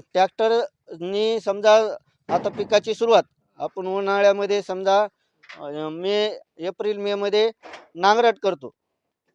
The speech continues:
तर आपण काय करतो? दरवर्षीच नांगरट करतो. दरवर्षी नांगरट केल्याने काय होतं? आणि आपण नांगरट कशी खोल करतो, खोल नांगरट करतो. त्याच्यामध्ये मुळं काय होतं? जमिनीचा जो पोत आहे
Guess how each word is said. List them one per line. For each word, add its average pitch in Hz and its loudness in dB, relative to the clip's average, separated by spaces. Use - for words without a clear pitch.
तर 208 -2
आपण 208 2
काय 226 6
करतो? 226 0
दरवर्षीच 233 2
नांगरट 226 2
करतो. 143 -6
दरवर्षी 208 0
नांगरट 214 0
केल्याने 214 0
काय 202 6
होतं? 185 -2
आणि 196 -2
आपण 196 -2
नांगरट 214 2
कशी 233 0
खोल 240 4
करतो, 220 2
खोल 220 0
नांगरट 220 2
करतो. 165 -4
त्याच्यामध्ये 214 0
मुळं 208 0
काय 220 4
होतं? 196 -2
जमिनीचा 202 -2
जो 226 0
पोत 214 0
आहे 156 -6